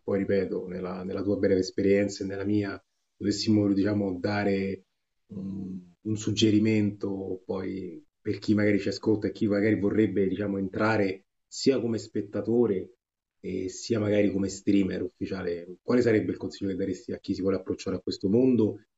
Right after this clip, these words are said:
e perché secondo te dovrebbe ini-, diciamo, iniziare a, a seguire delle stream, a seguire, trovare delle figure da poter seguire la sera o nel pomeriggio?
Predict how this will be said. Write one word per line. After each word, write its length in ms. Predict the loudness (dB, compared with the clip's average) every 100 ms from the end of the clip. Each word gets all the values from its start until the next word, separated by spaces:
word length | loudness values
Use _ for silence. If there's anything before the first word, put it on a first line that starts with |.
| _ _
e 200 | -4 0
perché 540 | 0 0 2 2 2
secondo 540 | -4 -4 -4 -4 -4 -4
te 340 | -4 -4 -4
dovrebbe 460 | -4 -2 -2 -4 -6
ini-, 160 | -8 -12 _
diciamo, 320 | -10 -6 -4 -4
iniziare 460 | -6 -6 -6 -6
a, 400 | -8 -8 -10 -12
a 80 | -16
seguire 340 | -4 2 4 4
delle 160 | 0
stream, 380 | -2 0 2 2
a 60 | -4
seguire, 320 | -8 -4 -4
trovare 580 | -2 0 2 0 -2 _ _ _ _
delle 220 | 0 2
figure 460 | 4 4 4 4 2
da 180 | -2
poter 220 | -4 -4 -6
seguire 800 | -6 -2 0 0 -2 -4 -8 -8
la 120 | -10
sera 440 | -8 -2 0 0 -4
o 100 | -8
nel 160 | -8
pomeriggio? 640 | -6 -4 0 0 -2 -6